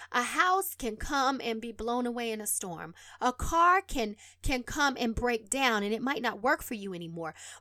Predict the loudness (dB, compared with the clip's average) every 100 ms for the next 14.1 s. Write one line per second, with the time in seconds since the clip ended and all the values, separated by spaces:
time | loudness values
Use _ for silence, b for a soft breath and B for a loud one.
0 | _ 0 4 2 4 2 4 2 0 -4
1 | -4 -6 -6 -10 -10 _ 0 4 4 4
2 | 2 -4 -6 -8 -8 -12 -14 -16 -18 -18
3 | -20 _ _ _ B B B -6 -4 0
4 | 0 0 -2 -2 -2 -6 0 -2 -2 -6
5 | -6 -6 -4 -2 0 0 -4 -8 B B
6 | 2 4 6 4 2 -2 0 -4 -4 -6
7 | -10 -2 2 2 2 -2 -4 -4 -6 -6
8 | -8 -4 -4 -2 -4 -4 -6 -6 -10 -10
9 | -8 -8 -10 -4 0 0 0 -6 -12 B
10 | B -8 -2 -2 -2 -2 2 2 2 -2
11 | 0 -2 0 -2 -2 -2 -2 -2 4 6
12 | 6 4 -4 -6 -6 -6 -8 -8 -6 -2
13 | 0 0 -4 -8 -12 -8 -2 0 0 -4
14 | -8